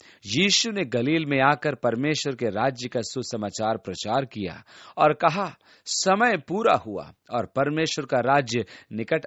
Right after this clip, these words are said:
आ गया है। मन फिराओ और सुसमाचार पर विश्वास करो।" शुभ संदेश पर विश्वास करना।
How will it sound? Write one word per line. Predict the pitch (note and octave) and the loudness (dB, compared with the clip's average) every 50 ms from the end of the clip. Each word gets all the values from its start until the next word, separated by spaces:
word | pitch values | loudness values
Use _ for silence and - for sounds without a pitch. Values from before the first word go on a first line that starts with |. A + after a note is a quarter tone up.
| - - | -4 -4
आ | F#2 F#2 F2 | -4 -4 -4
गया | - E2+ D#2 D2 C#2+ | -6 -8 -8 -8 -8
है। | D2+ C#2+ C#2+ C#2 - - _ _ _ _ _ - - - _ | -10 -10 -14 -16 -18 -20 _ _ _ _ _ -20 -20 -14 _
मन | A2+ A#2+ D3+ G3 G#3 G#3 | 0 2 4 4 4 2
फिराओ | E3+ - D3+ D3 D3+ D#3+ E3+ F3+ F3+ E3 D3 | -2 -2 0 2 4 6 6 6 6 4 2
और | C#3 B2+ | 2 0
सुसमाचार | - - - F3+ D#3 - - C#3 C3+ C3 - - D#3 D#3 E3 D#3+ | -2 -4 -4 -4 -4 -4 -2 -2 -2 -2 0 0 2 2 2 2
पर | - C3+ A2 | 0 -2 -4
विश्वास | F2+ G2+ G2 - - - G2 G2+ A2+ C#3 C3+ - - - | -2 -4 -4 -4 -4 -4 -4 -4 -4 -4 -8 -10 -12 -12
करो।" | E2+ - - - _ _ _ _ _ _ _ _ _ _ _ _ _ _ _ _ _ _ _ _ _ _ _ _ | -14 -14 -14 -18 _ _ _ _ _ _ _ _ _ _ _ _ _ _ _ _ _ _ _ _ _ _ _ _
शुभ | - - - - A3+ A3 | -8 -4 -2 0 0 -2
संदेश | - - - B2+ A#2 G#2 G2 B2+ B2 A#2 - | -2 -2 -2 -2 -2 0 -2 -2 0 -2 -2
पर | - - G#2+ | -4 -6 -6
विश्वास | F2+ E2+ F2 - - - E2+ D#2+ E2+ F2+ - - | -6 -6 -6 -6 -6 -6 -8 -10 -10 -12 -14 -16
करना। | - E2+ D2+ C#2 - D#2 - | -16 -16 -18 -18 -18 -20 -20